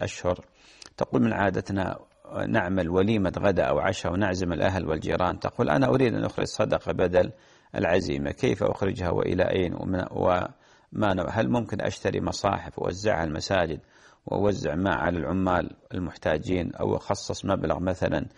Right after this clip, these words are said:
للأسر المحتاجة؟". آه، فاطمة من ليبيا، بارك الله فيك ورضي الله عنك، وتشكرين على هذا الحس الطيب الذي فيه الدعوة إلى الإنفاق والخير.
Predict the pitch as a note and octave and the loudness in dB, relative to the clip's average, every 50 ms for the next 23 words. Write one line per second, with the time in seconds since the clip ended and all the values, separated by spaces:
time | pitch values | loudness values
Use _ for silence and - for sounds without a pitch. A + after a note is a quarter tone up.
0 | - - _ _ - - F2+ F2 F#2 G#2 F#2+ - F2+ F2+ - - - B2+ A#2+ G2+ | -20 -20 _ _ -4 -4 -2 0 0 -2 0 2 0 0 0 -2 -2 0 0 0
1 | - - - - - - - - - - - - _ _ _ _ _ _ _ - | -2 -4 -8 -8 -8 -6 -6 -6 -8 -12 -16 -20 _ _ _ _ _ _ _ -6
2 | - B2 A#2 A2+ - - C#3+ C3+ - - G#2 F#2+ F#2 F#2 G2 G2 F#2 F2 E2+ E2+ | -4 -2 -2 0 2 2 2 2 2 2 -2 -2 0 -2 -2 -2 -2 -2 -2 0
3 | F#2+ G2 F#2+ - D#2+ - - - C#2+ C2+ C2 - G2 A2 G#2+ - - A#2 A2 G#2 | 2 2 2 2 0 -4 -4 -2 -2 -2 -2 -2 -2 -2 -2 -2 -2 -2 0 0
4 | F#2+ F2+ E2 D#2 E2 E2 D#2 C#2+ E2 F#2+ G2 - - B2 C3+ C#3 - - - - | 0 2 0 2 2 2 2 0 0 -2 -2 -2 -2 -2 -2 -2 -6 -12 -20 -20
5 | - - _ _ - B2+ - - - C#3 C3+ D3+ C3+ A2 E2 D#2 E2+ F2+ F#2+ F#2 | -20 -20 _ _ -6 -6 -6 -2 0 2 4 4 4 4 2 0 0 0 0 0
6 | F2 E2+ D2 - - A2 - - - - - - - - _ _ _ _ _ _ | 0 0 -2 -2 -4 -4 -4 -4 -4 -6 -8 -8 -10 -14 _ _ _ _ _ _
7 | _ _ _ - - - _ - G#2 G2+ G2 F2+ E2+ E2 D#2+ D#2+ D#2 E2 F2 D#2+ | _ _ _ -10 -10 -10 _ 2 2 2 4 2 2 0 0 0 -2 -2 0 0
8 | D#2+ D#2+ - E2 D#2 - - F#2+ E2+ E2+ E2+ F2+ E2 - - _ _ _ _ _ | 0 0 0 -2 -4 -2 -2 0 0 0 0 0 -2 -4 -8 _ _ _ _ _
9 | _ - - - G#2 A2+ G2+ F2+ E2+ E2 C2+ D2+ F2 F2 E2+ - C#2+ F2 F2+ - | _ -10 -8 -2 0 2 2 2 2 2 2 2 0 0 -2 -2 -4 -6 -4 0
10 | F#2+ F2+ F2+ F2 - - - C#2 - - - F#2+ F#2 F2+ D2+ D2+ - | 0 2 2 0 0 -2 -6 -6 -6 -4 -2 0 2 2 2 0 -2